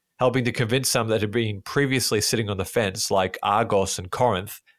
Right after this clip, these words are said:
and even Thessaly, that had earlier thrown their support behind the Persians, to instead join the Greek coalition.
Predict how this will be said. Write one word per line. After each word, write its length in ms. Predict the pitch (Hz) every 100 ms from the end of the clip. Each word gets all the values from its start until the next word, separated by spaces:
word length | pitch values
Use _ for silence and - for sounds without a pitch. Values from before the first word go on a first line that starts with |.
| _ -
and 80 | 120
even 260 | 139 135
Thessaly, 640 | 107 147 143 113 92 90 - _ _
that 100 | 113
had 100 | 110
earlier 300 | 110 123 120
thrown 260 | 107 120 113
their 100 | 107
support 380 | - 110 117 104
behind 320 | 113 98 98
the 80 | 98
Persians, 560 | - 120 110 87 90 -
to 160 | 120
instead 520 | 104 - - 120 101 - -
join 300 | 107 117 117
the 60 |
Greek 280 | 87 104 98
coalition. 580 | - 101 101 117 - 143